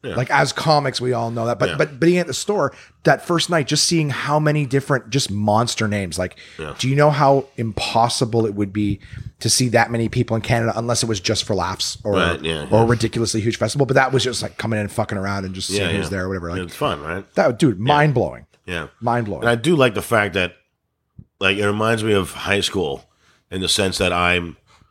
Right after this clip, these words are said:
Speaker 1: I, I get to be friends with so many nationalities, you know? Like, I, I like that. I like, uh, it reminds me of high school being forced, or on the subway being forced around so many nationalities. That some, some of these guys are great friends of mine.
Speaker 2: Yeah.
Speaker 1: You know, and, uh, and I'll,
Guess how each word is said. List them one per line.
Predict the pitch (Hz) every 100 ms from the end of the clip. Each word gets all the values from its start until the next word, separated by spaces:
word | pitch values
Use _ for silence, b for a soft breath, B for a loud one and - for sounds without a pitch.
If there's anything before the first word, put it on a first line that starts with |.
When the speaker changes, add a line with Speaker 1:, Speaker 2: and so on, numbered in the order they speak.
| b -
Speaker 1:
I, | 90 90
I | 98
get | 95 98
to | 98
be | 85 107
friends | 98 98 85
with | 78 -
so | 92
many | 78 78
nationalities, | 76 73 80 71 58 58 58
you | 76
know? | 76 76 b b b b
Like, | 80
I, | 80 85
I | 87 92
like | 95 98 90
that. | - 52 - - - -
I | 85
like, | 85 85 - 80
uh, | 85 85
it | 98
reminds | 98 104 98
me | 98
of | 90 76
high | 101 95
school | 95 85
being | 85 80
forced, | - 87 85 -
or | 87
on | 80
the | 78
subway | 104 87 80
being | 76 80
forced | 76 87 78 80
around | 76 69 B B B
so | -
many | 82
nationalities. | 76 73 78 78 73 73
That | 76
some, | 67 110 113
some | 165
of |
these | 180
guys | 127 82
are |
great | 73 73 90 90
friends | - 82 85 62 60
of |
mine. | 62 57 - B B B
Speaker 2:
Yeah. | 82 -
Speaker 1:
You | 73
know, | 71 76
and, | 76
uh, | 76 71
and | 73 80
I'll, | 82